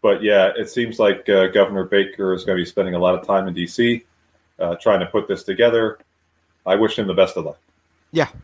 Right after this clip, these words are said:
Speaker 1: Um, <laughs> I don't know how that's gonna happen. But you know what? What's weird about our, um, our broken society from a political standpoint, like, this could be the one thing, like, you, they could, people could agree on this. Like, it's conceivable,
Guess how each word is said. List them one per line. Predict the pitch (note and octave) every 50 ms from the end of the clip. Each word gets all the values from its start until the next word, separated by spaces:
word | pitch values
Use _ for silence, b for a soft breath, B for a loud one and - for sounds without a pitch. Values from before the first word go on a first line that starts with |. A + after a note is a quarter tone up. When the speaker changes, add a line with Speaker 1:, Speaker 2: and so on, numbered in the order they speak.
| _ _ _ _ -
Speaker 1:
Um, | G2 F#2 F2 E2+ E2 - - -
<laughs> | - -
I | C3+
don't | C3+ C3+ B2
know | A#2+ A#2
how | G#2+ A#2 A#2+ A2
that's | - - - -
gonna | - B2+ A#2 G2+
happen. | G#2+ A2+ G#2 - A2 G#2 G#2+ - b b b b b b -
But | F#3 F#3+
you | G3+
know | G#3+ F#3+
what? | D3+ D#3 D#3 -
What's | C3+ B2 - -
weird | A2 A#2+ B2+ B2+ B2+
about | B2+ B2 A#2+ A2+ A2+ A2 - - _ _
our, | G#2+ G#2+ G#2 G#2 G#2 G#2 G2+ G2 G2
um, | F#2+ F#2+ F#2+ G2 - _ _ -
our | G2+ F#2+
broken | - A2 G#2+ G#2+ - G#2+ G2+ G#2 G#2+ - _ _
society | - - A2+ - A#2 G#2+ A2 A2 A#2 A#2+ A#2 - _ _ _ _ _ _ _ _
from | - A2 G2 F2
a | -
political | - G#2 G#2 G#2 A2 G#2+
standpoint, | - - A2+ A2+ A2 A2 A2+ A2+ A#2+ A#2+ - - _ _ _ _ _ _ _ _ _ _ _
like, | B2+ B2+ -
this | G3 G3 G3+
could | - E3 -
be | - C3 A#2+
the | A2+ G2+
one | F#2+ G2+ G2+ G2+ F#2+ -
thing, | - G#2 G2+ G2 F#2 F2 E2+ - _ _
like, | G2+ F#2+ - -
you, | C#3 E3 E3+ - _ _ - - - -
they | - E3+ F#3
could, | F3+ - - E3+ D3+ A#2 - - -
people | - G3+ G3 F#3+ - -
could | - D3 C3
agree | G#2+ G2 - G#2+ G2+ F#2+ F2+
on | E2+ D#2+
this. | D2+ D2 - - - _ _ _ _ _ _ _ _ _ _
Like, | A#2 A2 - - -
it's | C#3+ C#3+ -
conceivable, | - - C3 B2 - - C3+ B2 G#2+ G2 E2+ F2+ E2 D#2 -